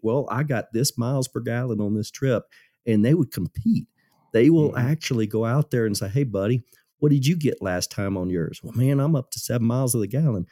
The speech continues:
Speaker 1: "How the hell did you do that?" "Well, I put this stuff on my trailer and, you know, hey, but you know what I did do? I bought better fuel." You know, I
Speaker 2: Mm-hmm.
Speaker 1: quit buying the really cheap, cheap fuel out there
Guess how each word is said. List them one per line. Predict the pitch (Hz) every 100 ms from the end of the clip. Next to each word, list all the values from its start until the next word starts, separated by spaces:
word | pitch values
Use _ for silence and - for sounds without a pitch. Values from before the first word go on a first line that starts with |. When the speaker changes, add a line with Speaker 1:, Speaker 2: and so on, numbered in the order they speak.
| _ _
Speaker 1:
"How | - 226
the | 208
hell | 226 214
did | 214
you | -
do | 190 190
that?" | 233 214 - _ _ _ _
"Well, | - 170
I |
put | - 180
this | 175 170
stuff | 170 175 165
on | 147
my | 87
trailer | - 165 175 180 180 180
and, | 92 87 - _
you | 127
know, | 113 - -
hey, | 160 190
but | 113 -
you | 131
know | 175
what | 92
I | 95
did | 123 214
do? | 123 90 104 - 120
I |
bought | 135 139 113
better | 110 160
fuel." | 135 127 185 - - _ _ _ -
You | 123
know, | 135 -
I | 110
Speaker 2:
Mm-hmm. |
Speaker 1:
quit | 104 202 117
buying | 143 202 185
the | 139
really | 160 135
cheap, | - 180 190
cheap | - 190 -
fuel | - 107 101 95
out | 95 -
there | 98 135